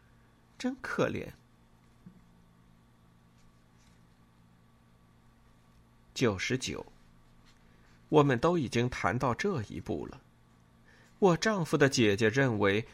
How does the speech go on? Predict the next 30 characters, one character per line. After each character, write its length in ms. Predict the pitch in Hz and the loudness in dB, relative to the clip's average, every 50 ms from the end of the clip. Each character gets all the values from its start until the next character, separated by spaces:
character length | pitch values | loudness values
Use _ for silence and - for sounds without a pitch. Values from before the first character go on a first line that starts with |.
| - | -2
我 160 | - 143 131 117 | 2 4 4 4
的 80 | 110 | 4
婚 200 | 107 - 131 113 | 4 2 2 2
姻 180 | 107 110 110 110 | 2 2 0 -2
是 180 | - - 135 | 0 -2 -2
一 80 | 104 98 | -2 -4
场 260 | - - - 104 - - | -4 -4 -4 -4 -4 -6
错 300 | - - 151 131 104 90 | -6 -4 -2 -2 -2 -2
误， 260 | - - - - - - - - - | -6 -8 -10 -10 -12 -18 -20 -6 0
而 160 | - 151 160 | 2 2 2
且 160 | 160 - 139 | 2 -2 -4
她 140 | 117 - 139 | -2 -4 -4
直 260 | 139 - 131 147 165 | -4 -4 -4 -4 -2
言 180 | 160 127 131 151 | 0 0 0 0
不 180 | 147 - - | 0 -2 -2
讳 180 | - - 185 160 | -2 -2 -4 -4
地 100 | 131 101 | -4 -4
说 300 | - - - 131 151 165 | -4 -2 -2 -2 -2 -2
了 100 | 160 131 | -6 -10
出 220 | - - - - | -12 -10 -10 -10
来。 160 | - - - - _ _ _ _ _ _ _ _ _ _ _ _ _ _ _ _ _ _ _ _ _ _ - | -10 -12 -16 -18 _ _ _ _ _ _ _ _ _ _ _ _ _ _ _ _ _ _ _ _ _ _ -2
我 160 | 196 170 135 | 0 0 0
不 160 | 127 - 139 | 0 -4 -4
知 160 | 123 - 165 | -2 -2 -2
道 220 | 165 196 190 156 - | -2 -2 -2 -4 -2
该 240 | - 110 101 104 104 | -2 -2 -2 -2 -2
哭 260 | - - 131 123 113 | -4 0 0 0 0
还 220 | 110 - - 90 | 0 -2 -4 -4
是 160 | - - - | -4 -6 -8
笑。 340 | - - - - - - - | -8 -8 -6 -6 -8 -8 -10